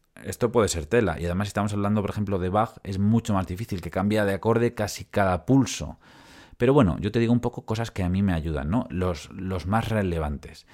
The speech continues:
Y luego, por ejemplo, a mí lo de acordarme de las notas no me ayuda nada. Y también, eh, y lo que sí puede ser la memoria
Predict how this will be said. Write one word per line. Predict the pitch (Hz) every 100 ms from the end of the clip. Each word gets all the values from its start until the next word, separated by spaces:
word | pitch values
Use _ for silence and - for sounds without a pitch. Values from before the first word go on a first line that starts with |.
| - - - - - - _
Y | - 135 131
luego, | 139 139 127
por | 120
ejemplo, | 120 135 113
a | 104
mí | 113 -
lo | - 101
de | 101
acordarme | 98 104 110 113
de | 101
las | 98
notas | 101 85 80
no | 87
me | 87
ayuda | 92 98
nada. | 117 127 147 202 _ _ _ - - _ _ - - - _
Y | 110 101
también, | 95 104 123 139 - _
eh, | - 104 101 101 101 95 - _ -
y | 117
lo | 107 110
que | 113
sí | - - 165 - -
puede | - 123 127
ser | 131 123
la | 107 101
memoria | 101 107 107 101 87